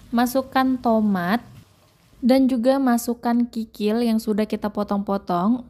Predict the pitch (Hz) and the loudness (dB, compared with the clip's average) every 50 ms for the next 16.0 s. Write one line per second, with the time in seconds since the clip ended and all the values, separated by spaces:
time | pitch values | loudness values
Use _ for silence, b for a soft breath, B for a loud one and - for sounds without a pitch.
0 | - 277 285 285 285 285 302 294 - - 269 262 - 254 240 240 240 240 233 240 | -4 -2 0 0 0 0 -2 -2 0 0 0 0 2 2 2 2 2 2 0 -2
1 | 226 220 240 226 226 226 214 202 190 190 202 233 247 - - 233 240 240 - - | -4 -2 -2 0 0 0 0 0 0 0 0 0 -2 -2 -4 -4 -4 -4 -6 -6
2 | 277 262 233 240 233 233 226 226 240 220 220 220 233 226 220 - - 208 220 208 | -4 -2 -2 -2 -2 -2 -2 -2 0 0 0 0 -2 -2 -2 -2 -2 0 0 0
3 | 202 208 202 190 190 214 226 214 202 208 202 202 202 202 202 208 208 214 220 - | 0 2 2 2 2 2 2 0 0 0 0 0 0 0 0 0 0 -2 -4 -6
4 | - 208 190 190 185 185 185 185 185 - 185 180 180 180 - 175 175 170 165 170 | -6 -6 -4 -4 -2 -2 -2 -4 -4 -6 -6 -8 -8 -8 -8 -8 -8 -8 -10 -10
5 | 175 - - - B B B B B B B B B 254 247 240 254 262 254 254 | -12 -14 -16 -20 B B B B B B B B B 0 2 2 2 2 0 -2
6 | 269 247 - 262 247 - - 226 220 233 - - - 226 220 208 202 233 226 - | -4 -4 -2 0 0 0 2 0 0 -2 -4 -4 -4 -4 -2 0 0 -2 -2 -4
7 | - - 233 220 220 214 208 202 196 190 190 196 220 - - - 208 202 202 202 | -6 -4 -2 0 0 0 0 0 -2 -2 0 0 0 0 0 -2 -4 -4 -4 -2
8 | 196 208 226 226 226 240 - - 226 214 208 208 214 214 214 214 214 196 196 208 | 0 2 2 4 2 2 0 -2 0 0 0 2 2 2 2 2 0 0 0 0
9 | 202 202 196 196 208 202 202 208 208 202 - - 202 208 196 - - 208 202 196 | 0 0 0 0 0 2 2 2 0 -2 -4 -6 -8 -8 -8 -6 -4 -4 -2 -2
10 | 196 196 190 196 190 190 190 185 185 185 - - 160 156 160 190 254 294 - - | -2 -2 -4 -2 -2 -2 -2 -2 -4 -4 -6 -6 -6 -2 0 0 0 0 -2 -6
11 | - - - _ _ _ _ _ _ _ _ _ _ _ _ - 247 247 277 294 | -20 -20 -20 _ _ _ _ _ _ _ _ _ _ _ _ 0 4 4 4 4
12 | 311 302 - 262 262 269 269 - 226 220 220 226 254 - - - - 277 262 262 | 2 0 0 0 0 0 0 0 2 2 4 4 2 0 -4 -4 -2 -2 0 2
13 | 262 254 262 254 254 - - - 285 285 294 285 - 262 240 240 240 - - - | 2 2 0 0 -2 -6 -8 -6 -4 -4 -4 -4 -2 -2 0 0 -2 -4 -10 -20
14 | _ - 254 262 254 - - 233 233 226 226 208 214 208 208 - - _ _ - | _ -8 -6 -6 -4 -2 0 2 2 4 4 4 2 0 0 -4 -12 _ _ -6
15 | 220 214 208 - 208 202 196 214 208 208 202 196 180 170 165 175 208 254 330 349 | -4 -4 -2 -4 -4 -2 -2 0 0 0 0 -2 -2 -4 -2 0 0 0 -2 -2